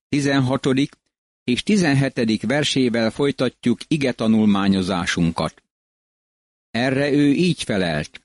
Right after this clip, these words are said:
„Láttam egész Izraelt szétszóródva a hegyeken, mint egy nyájat, amelynek nincs pásztora.” Az Úr pedig ezt mondta:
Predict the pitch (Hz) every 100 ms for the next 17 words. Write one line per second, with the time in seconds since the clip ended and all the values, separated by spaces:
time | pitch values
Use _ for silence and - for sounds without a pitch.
0 | _ _ _ _ _ - 160 196 - 147
1 | 131 143 156 131 123 - 147 131 135 127
2 | 120 113 - - 185 180 - 147 131 123
3 | 107 101 98 127 127 127 - 131 139 120
4 | 120 107 92 104 117 117 127 156 _ _
5 | _ _ _ _ _ - 139 143 143 143
6 | - 208 160 - 147 131 117 - 101 80
7 | 82 - _ _ _ _ _ _ _ 110
8 | 104 147 165 170 160 156 160 160 117 104
9 | 90 - 78